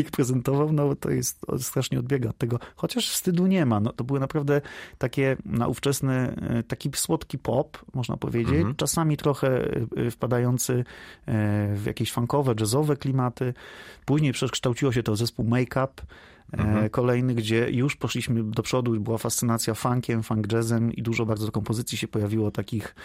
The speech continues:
Speaker 1: mm,
Speaker 2: No to
Speaker 1: e,
Speaker 2: wiesz co,
Speaker 1: zahaczających
Speaker 2: jeżeli
Speaker 1: właśnie
Speaker 2: sobie pomyślę o, e, pierwszej połowie lat dziewięćdziesiątych,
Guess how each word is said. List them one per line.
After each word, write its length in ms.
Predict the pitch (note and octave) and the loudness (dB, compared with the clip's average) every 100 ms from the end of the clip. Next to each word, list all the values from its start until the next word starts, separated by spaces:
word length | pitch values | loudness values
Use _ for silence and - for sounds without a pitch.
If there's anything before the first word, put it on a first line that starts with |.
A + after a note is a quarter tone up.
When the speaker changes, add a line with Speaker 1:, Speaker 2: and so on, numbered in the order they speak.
| - - - - | -16 -16 -12 -4
Speaker 1:
mm, 220 | G2+ G2 G2 | 0 2 2
Speaker 2:
No 120 | G2+ | 2
to 140 | G#2 | 4
Speaker 1:
e, 20 | - | 2
Speaker 2:
wiesz 120 | E2+ | 2
co, 60 | |
Speaker 1:
zahaczających 520 | - B2+ C3 C#3 C#3 F#2+ | 4 4 6 6 6 4
Speaker 2:
jeżeli 180 | G#2 | 4
Speaker 1:
właśnie 220 | B2+ - C3 | 4 4 4
Speaker 2:
sobie 120 | B2 | 2
pomyślę 580 | G#2 G2 G#2+ - F2 - | 2 2 0 0 -2 0
o, 260 | D#2 D2+ - - - - - | -2 -2 -4 -16 -18 -18 -4
e, 140 | E2 | -4
pierwszej 320 | D2+ G2+ - G2 | -2 -2 -2 -2
połowie 320 | D#2+ E2 E2+ | 0 0 0
lat 160 | E2 | 0
dziewięćdziesiątych, 1080 | D2+ D#2+ D#2+ D#2 D2+ C#2+ C2+ - D2 G#2 - | 0 -2 -2 -2 -4 -2 -4 -2 -2 -2 -6